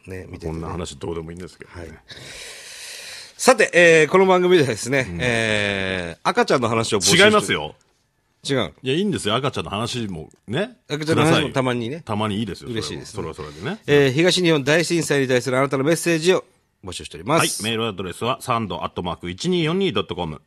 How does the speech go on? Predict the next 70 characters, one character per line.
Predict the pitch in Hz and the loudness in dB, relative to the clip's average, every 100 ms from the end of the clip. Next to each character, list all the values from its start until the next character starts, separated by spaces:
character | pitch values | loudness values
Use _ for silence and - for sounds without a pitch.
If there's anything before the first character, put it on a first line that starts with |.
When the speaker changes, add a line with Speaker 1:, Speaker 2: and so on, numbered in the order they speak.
| - | -8
Speaker 2:
サ | 95 | -4
ン | 85 76 | -4 -6
ド | 78 | -10
ア | 80 | -10
ッ | - | -10
ト | - | -4
マ | 107 | -2
ー | 90 | -2
ク | - 67 | -6 -14
一 | 87 - | -12 -6
二 | 147 151 | -4 -2
四 | 123 151 | -2 -2
二 | 165 127 | -4 -4
ド | 85 | -6
ッ | |
ト | - 80 | -10 -10
コ | 78 | -10
ム。 | 76 78 | -10 -12
サ | - 104 | -4 -4
ン | 87 | -2
ド | |
は | 95 - | -4 -2
エ | 110 | -6
ス | - 76 - | -6 -12 -8
エ | 101 107 85 - | -2 -2 -2 -6
ー | 95 | -6
エ | |
ヌ | 92 80 | -6 -6
デ | 123 | -6
ィ | |
ー | 147 | -6
と | |
な | 151 | -6
っ | 151 | -2
て | |
お | 151 | -2
り | |
ま | 147 147 | -2 -4
す。 | - - | -8 -8
Speaker 1:
さ | - 202 | 0 2
あ、 | |
そ | 151 | 4
れ | 170 | 4
で | 165 | 4
は | 139 | 4
ハ | 160 | 4
ガ | 185 | 2
キ | 180 185 165 | 0 0 0
の | 156 151 | 2 0
宛 | 131 127 | 0 -2
先 | 120 - | -6 -6
を | 104 | -6
言 | 92 | -6
っ | |
て | 92 | -8
く | - | -14
だ | |
さ | - - | -14 -16
い。 | - | -8
Speaker 2:
百 | - 247 202 | -2 0 4
の | 180 | 4
八 | 113 123 - | 4 2 0
千 | - 180 165 | -2 0 2
四 | 123 | 2
百 | 117 101 | 2 0
三 | - 107 | 0 0
十 | - | 0
九。 | |
<laughs> | 78 - - - - - - - - - | 0 0 0 -2 -2 -2 0 -2 -4 -6
日 | - | -2